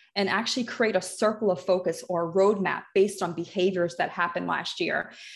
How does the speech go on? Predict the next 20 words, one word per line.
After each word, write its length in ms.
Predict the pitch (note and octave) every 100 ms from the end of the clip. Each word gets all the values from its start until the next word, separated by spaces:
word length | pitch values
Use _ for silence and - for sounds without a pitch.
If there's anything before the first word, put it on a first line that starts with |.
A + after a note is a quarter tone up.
| -
And 100 | G#3
so 80 | A#3+
we 120 | G#3+
typically 360 | C#4+ D#4 -
say, 140 | G#3+ G#3+
"Well, 160 | F#3+
what 140 | F3 A#3+
do 40 |
you, 220 | D4+ C#4 -
what, 280 | A#3 F#4 -
what, 200 | C4+ -
what 160 | E4
happened 320 | F4 F4 C#4+ A#3
last 280 | G3 G3
year? 120 | G#3+ F#3
What 180 | G3+
if 80 | E4
we 100 | D4+
focused 520 | A3+ A3+ G#3 G3 G3 -
on 340 | F3+ E3+ F3